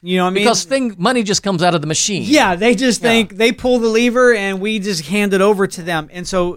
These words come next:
Speaker 1: uh, my, Trish and I, you know, talk to them, "Hey, Dad's, Dad's one stream of income has, this stream of income has been affected." And so he's in a commission position,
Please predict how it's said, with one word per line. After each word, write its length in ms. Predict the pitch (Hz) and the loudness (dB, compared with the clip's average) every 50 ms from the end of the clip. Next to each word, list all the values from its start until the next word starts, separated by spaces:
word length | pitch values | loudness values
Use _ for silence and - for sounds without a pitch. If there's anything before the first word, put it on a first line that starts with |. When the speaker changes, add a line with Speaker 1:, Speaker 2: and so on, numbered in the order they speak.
| - | -10
Speaker 1:
uh, 160 | - 175 170 170 180 | -14 -14 -14 -12 -8
my, 180 | 185 180 180 185 - _ - | -6 -4 -4 -4 -6 _ -12
Trish 240 | - 233 247 - | -8 -6 -6 -4
and 80 | 254 214 | -2 -2
I, 240 | 202 196 190 190 180 - - - - - - - - - - _ | 0 0 -2 -4 -6 -10 -18 -20 -20 -20 -20 -20 -20 -20 -20 _
you 140 | - 208 208 | -6 -2 -2
know, 160 | 190 175 175 | -2 -2 -4
talk 340 | 160 - - 208 208 202 - - | -6 -6 -2 0 0 0 -2 -4
to 80 | 190 | -8
them, 260 | 160 175 175 170 170 | -6 -4 -4 -4 -4
"Hey, 260 | 160 196 214 196 175 165 | -2 -2 0 0 -2 -2
Dad's, 760 | 165 160 143 185 180 170 175 185 196 196 185 180 - - - _ _ _ _ _ _ _ _ _ _ 165 | -6 -12 -8 -6 -4 -2 -2 -2 -2 -4 -6 -10 -14 -14 -16 _ _ _ _ _ _ _ _ _ _ -12
Dad's 500 | 143 196 185 190 196 196 - - - - _ | -6 -2 0 2 2 0 -2 -6 -10 -12 _
one 540 | - 214 208 262 214 185 175 196 202 208 196 | -16 -14 -12 -10 -8 -4 -2 -2 0 -2 -2
stream 340 | - - - 214 208 202 | -4 -6 -4 -2 -2 -2
of 140 | 196 190 190 | -2 -2 -2
income 540 | 208 214 208 - - 175 160 156 156 160 151 - | -2 -4 -4 -6 -4 -4 -4 -4 -6 -8 -14 -20
has, 580 | - 160 170 170 165 160 156 156 151 147 147 - | -14 -10 -6 -6 -4 -6 -6 -8 -12 -14 -16 -14
this 180 | - 185 165 | -10 -10 -8
stream 300 | - - - 196 196 185 | -8 -8 -6 -4 -4 -2
of 80 | 180 180 | -2 -2
income 260 | 208 208 196 185 170 | -4 -4 -4 -6 -8
has 140 | 165 151 139 | -8 -8 -10
been 160 | 135 175 170 | -10 -10 -8
affected." 680 | 165 156 - - 226 226 220 - - 165 131 113 104 - - | -8 -10 -8 -6 -4 -4 -6 -6 -10 -18 -18 -18 -20 -20 -18
And 400 | 160 160 156 156 156 151 156 147 | -14 -12 -10 -10 -10 -12 -12 -12
so 480 | - - 180 170 165 165 160 151 156 _ _ _ _ _ _ _ _ _ _ | -10 -4 0 2 2 2 2 0 -4 _ _ _ _ _ _ _ _ _ _
he's 340 | _ - 185 196 190 147 180 | _ -10 -6 -6 -4 -2 -2
in 200 | 196 185 180 180 | -2 -2 -2 -2
a 80 | 170 - | -4 -6
commission 720 | - - 180 175 180 185 185 - 214 214 202 202 175 - _ _ _ _ - | -8 -8 -6 -2 -2 -2 0 0 -2 -2 -2 -4 -6 -8 _ _ _ _ -12
position, 680 | 180 170 147 165 214 208 - - 180 160 156 160 151 | -10 -6 -2 0 0 2 2 0 -2 -2 -4 -6 -8